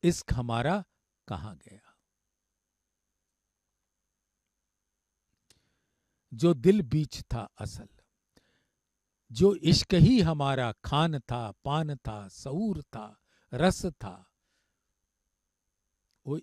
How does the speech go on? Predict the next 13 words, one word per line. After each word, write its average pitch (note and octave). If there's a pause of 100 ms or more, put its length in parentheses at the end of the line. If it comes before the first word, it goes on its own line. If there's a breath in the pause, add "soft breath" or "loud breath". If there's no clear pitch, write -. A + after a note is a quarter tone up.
इश्क - (540)
अब G3+
कहाँ F2+
है? - (4000)
इश्क G#3
हमारा D3 (140)
कहाँ D#3+
गया, G2+ (420)
जो D#3
दिल D#3
बीच C#3
था B2+ (180)
असल, G#3+